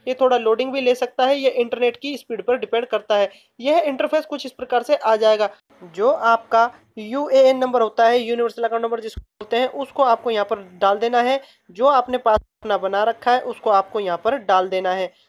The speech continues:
उसके बाद में आपको जो ये कैप्चा नज़र आ रहा है, इस कैप्चा को जैसा माइनस है तो माइनस और प्लस है तो प्लस, उसके अनुसार इसमें डाल देना है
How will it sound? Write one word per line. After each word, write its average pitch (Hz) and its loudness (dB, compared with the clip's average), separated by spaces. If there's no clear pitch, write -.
उसके 226 -2
बाद 226 2
में 233 -2
आपको 220 0
जो 208 0
ये 208 0
कैप्चा 196 -2
नज़र 196 -2
आ 190 0
रहा 208 0
है, 226 2
इस 233 -8
कैप्चा 208 -4
को 214 -2
जैसा 202 -6
माइनस 196 -4
है 196 -4
तो 185 -8
माइनस 185 -4
और 190 -4
प्लस 269 0
है 196 -4
तो 247 -2
प्लस, 175 -6
उसके - -6
अनुसार 220 -2
इसमें 220 -4
डाल 190 -2
देना 196 -4
है 226 -4